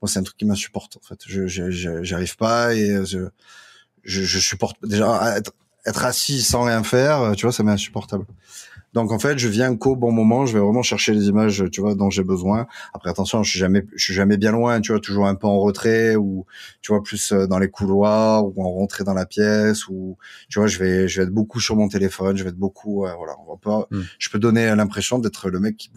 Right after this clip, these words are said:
Speaker 1: qui, euh, qui glande rien en mariage,
Speaker 2: <laughs>
Speaker 1: mais, euh, j'ai toujours un œil, euh, un œil sur ce qui se passe pour, pour pas louper un truc qui peut être sympa, tu vois.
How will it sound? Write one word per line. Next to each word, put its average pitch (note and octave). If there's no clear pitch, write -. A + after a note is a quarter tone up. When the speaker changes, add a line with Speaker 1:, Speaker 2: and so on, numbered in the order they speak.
Speaker 1:
qui, F#2+
euh, F#2+
qui -
glande G2
rien G#2
en G#2+
mariage, G2+
Speaker 2:
<laughs> A#2+
Speaker 1:
mais, G#2+
euh, G2+
j'ai F#2+
toujours A#2+
un A2
œil, A#2+
euh, G2+
un G#2+
œil A2
sur G#2
ce -
qui -
se -
passe A#2+
pour, F2+
pour -
pas G2
louper G2
un G2
truc F#2+
qui -
peut F#2
être F#2+
sympa, G#2
tu G2
vois. G#2